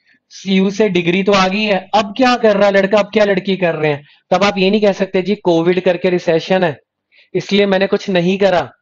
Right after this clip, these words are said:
तो सब बहाने लगेंगे। तो आपने मुझे बताना है, ठीक है, रोहित जी very good, अभिषेक जी very good, आपने मुझे बताना है, अब reasons बनाने हैं हमें,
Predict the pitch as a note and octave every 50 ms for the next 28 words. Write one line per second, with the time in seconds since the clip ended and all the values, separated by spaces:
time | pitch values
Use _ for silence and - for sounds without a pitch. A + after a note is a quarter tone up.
0 | _ _ _ _ _ _ _ _ _ _ - G3 G3 G3+ - A3+ A3 G3 G3+ F3+
1 | F3 F3 F3+ F#3+ G3+ G3 F#3+ F#3+ G3 F#3+ F#3+ F#3 D#3+ B2+ - _ _ _ _ _
2 | _ _ _ _ _ _ _ _ _ _ _ _ _ _ _ _ _ _ _ _
3 | _ _ _ _ _ _ _ _ _ - C4 C4+ - - _ - - G#3+ G#3+ A#3+
4 | A#3 - C4 D4 C#4+ C#4 C#4 A#3 C4 A3 A#3+ A#3 A#3+ A3 G3+ G3 G3+ G3 F#3+ F#3
5 | G3 G#3+ A3 - _ _ _ _ _ _ _ _ _ _ _ _ - G3+ G3 F#3+
6 | G#3 G#3+ A3+ A#3 G3 F3+ F3+ F#3 F#3+ F#3 F#3+ G#3 F#3+ F#3+ F#3+ F#3+ G3+ G3 G3+ G3+
7 | G3 G3 F#3 F#3+ G3 F#3+ F#3 F#3+ F#3+ F#3 F#3+ F#3+ G3 G3+ - - G3 A3 B3+ -
8 | C#4+ C#4+ D#4 D4 C4+ B3+ A3 A#3 G#3+ G#3+ G#3+ A3 G3 F#3 F#3 F#3+ F#3 F#3+ G#3 A3
9 | - _ _ _ _ _ _ - B3+ A#3 A#3 A#3 A3+ G#3+ B3+ C4+ C#4 A#3+ C4+ C4+
10 | B3 A3+ G3 F#3+ G3+ G#3+ G#3 G#3+ G#3 G3+ G3+ G3+ A3 A3+